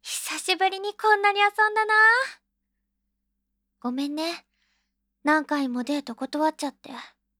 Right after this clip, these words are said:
やっぱりこの時期は、お仕事がどうしても忙しくって。休日も動けなくてさ。とっても、デート行きたかったよ。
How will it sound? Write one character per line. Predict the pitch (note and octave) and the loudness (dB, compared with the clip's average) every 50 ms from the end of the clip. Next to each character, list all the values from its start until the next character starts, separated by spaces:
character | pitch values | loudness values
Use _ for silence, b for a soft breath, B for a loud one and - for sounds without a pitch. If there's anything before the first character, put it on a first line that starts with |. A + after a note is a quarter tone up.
| _ _ _ _ _ _ _ _ _ _ _ _ _ _ _ _ _ _ _ _ _ - | _ _ _ _ _ _ _ _ _ _ _ _ _ _ _ _ _ _ _ _ _ -8
や | B3+ C4 | -8 -8
っ | B3 _ _ | -8 _ _
ぱ | - F4+ F#4+ | 2 2 2
り | F#4 E4 | 2 -4
こ | - D4 D4 | -6 -6 -4
の | D#4 E4 | -4 -4
時 | D#4+ F#4 F#4+ | -4 -6 -12
期 | - G#4 F#4 | -8 -6 -2
は、 | D#4 C#4 C4+ C#4 C4 B B B B B B B B B B B B _ _ - | 0 0 0 0 -2 B B B B B B B B B B B B _ _ -6
お | C4 C4+ | -6 -6
仕 | C4 - - E4+ | -4 -4 -8 -6
事 | - F#4+ F4+ - B3+ | -6 -6 -6 -6 -10
が | A3 - A3 - - - | -12 -12 -18 -20 -18 -10
ど | - B3 C#4 | -6 -6 -6
う | D#4 | -6
し | - | -8
て | - A4 G#4+ | -8 -8 -8
も | F#4+ C#4+ | -8 -8
忙 | A#3 - - C4+ - D#4 | -10 -10 -10 -10 -10 -10
し | D#4+ - - | -10 -12 -16
く | _ - D#4 | _ -18 -20
っ | |
て。 | _ _ - A#3 A3+ - - - _ _ _ _ _ _ _ _ _ _ _ _ _ _ _ _ _ _ _ _ _ _ _ _ _ _ _ _ _ _ _ _ _ _ - | _ _ -20 -18 -18 -18 -20 -20 _ _ _ _ _ _ _ _ _ _ _ _ _ _ _ _ _ _ _ _ _ _ _ _ _ _ _ _ _ _ _ _ _ _ -4
休 | - F4 F4+ | -2 -2 -2
日 | F4+ F#4+ F#4+ F#4+ - F#4+ | 0 -2 -6 -6 -8 -8
も | F4+ F4+ F#4 F4+ F4+ F4+ | -6 -4 -4 -2 -2 -4
動 | E4+ F#4 G4 | -4 -6 -8
け | - - A#4 | -6 -8 -12
な | A4+ A4+ | -12 -12
く | _ - | _ -14
て | - A#3+ | -16 -16
さ。 | A3+ - - A#3 A#3 A#3+ B3 B3 - - _ _ _ _ _ _ _ _ _ _ _ _ _ _ _ _ _ _ _ _ _ _ _ _ _ _ _ _ - | -14 -14 -16 -14 -12 -12 -12 -14 -14 -18 _ _ _ _ _ _ _ _ _ _ _ _ _ _ _ _ _ _ _ _ _ _ _ _ _ _ _ _ 0
と | - | 4
っ | A4+ A#4 A4+ _ _ _ _ _ _ _ _ _ _ _ _ _ _ _ _ _ _ _ _ _ _ _ _ _ _ _ _ _ - | 4 4 4 _ _ _ _ _ _ _ _ _ _ _ _ _ _ _ _ _ _ _ _ _ _ _ _ _ _ _ _ _ 6
て | C5+ C5 A#4+ C5 C5 C5 B4+ B B B B B B B B B B _ _ _ | 6 8 10 10 8 8 6 B B B B B B B B B B _ _ _
も、 | - D4 | -10 2
デ | |
ー | E4+ A#4 B4 B4+ A#4 | 6 6 8 8 6
ト | A#4 G4 D4 | 4 4 2
行 | C#4 | 2
き | - - | 0 0
た | - F#4+ F4+ | 2 2 4
か | F#4 F4 | 4 2
っ | - | 2
た | - G#3+ G3 | 0 -12 -12
よ。 | G#3 B3 D#4 | -10 -10 -10